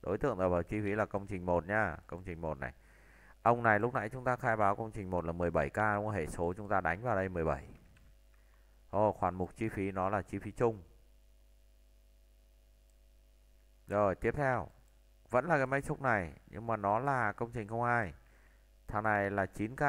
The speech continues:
chúng ta đánh vào đây. Thế sau thì chúng ta lưu lại.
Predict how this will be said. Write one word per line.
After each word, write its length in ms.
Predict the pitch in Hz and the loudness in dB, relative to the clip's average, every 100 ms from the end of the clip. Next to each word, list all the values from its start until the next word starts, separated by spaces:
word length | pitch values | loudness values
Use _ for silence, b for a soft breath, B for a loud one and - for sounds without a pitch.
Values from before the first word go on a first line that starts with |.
| 135 110 87 - | 2 -2 -10 -20
chúng 120 | - | -12
ta 120 | 101 95 | -6 -2
đánh 200 | 87 107 | -2 -2
vào 100 | 104 | 2
đây. 280 | 104 90 78 b b b b b | 2 0 -6 b b b b b
Thế 120 | - 139 | -4 2
sau 240 | 151 139 | 4 4
thì 140 | 123 | 2
chúng 100 | 117 | 0
ta 140 | 127 123 | 2 4
lưu 220 | 123 120 | 4 6
lại. 220 | 110 - | 4 4